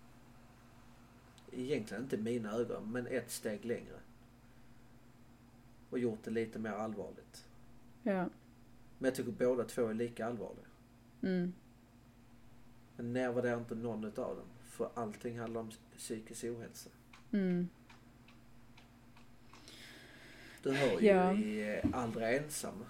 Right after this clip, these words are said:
Speaker 2: Ja.
Speaker 1: När, eh, du sa hans namn innan. Jag kan, eh,
Speaker 2: Charlie.
Speaker 1: namn. Charlie.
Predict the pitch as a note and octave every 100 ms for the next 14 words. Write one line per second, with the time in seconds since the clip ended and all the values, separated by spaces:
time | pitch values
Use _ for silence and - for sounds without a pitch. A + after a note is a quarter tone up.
0 | - - - - - - - - - G#3+
1 | G3 F#3 - - - - - - - -
2 | - - - - - - C3 A#2+ G#2+ A2+
3 | A2 A2 G#2+ A2+ - - - - - -
4 | A2 A#2+ G2+ G#2 A#2 G#2 A2 G#2+ G2 -
5 | - - - - - - - - - -
6 | - - G3 E3+ F3 G#3+ - - G#2+ -
7 | - - - - - B2+ G#2 E2+ G#2+